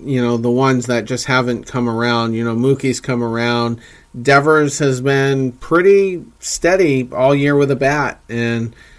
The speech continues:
and, you know, Bogaerts and J D obviously been very good, so we'll, uh, we'll see.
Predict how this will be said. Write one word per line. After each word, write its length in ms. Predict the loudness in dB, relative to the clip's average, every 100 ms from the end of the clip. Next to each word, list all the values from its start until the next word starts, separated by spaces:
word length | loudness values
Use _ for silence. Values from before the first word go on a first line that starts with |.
| _ -12
and, 340 | -4 -2 0
you 80 | 0
know, 160 | 0 0
Bogaerts 600 | 2 2 2 2 0 -4
and 80 | -4
J 240 | 0 0
D 320 | 2 2 0
obviously 580 | 0 -2 -2 -4 -4 -4
been 240 | -4 -6 -4
very 220 | -4 -4
good, 400 | -4 -4 -4 -8
so 400 | -6 -4 -4 -8 -20 -20 -20 _ _ _
we'll, 420 | 2 4 6 4
uh, 300 | 2 2 0
we'll 180 | -2 -2
see. 400 | -2 2 2 2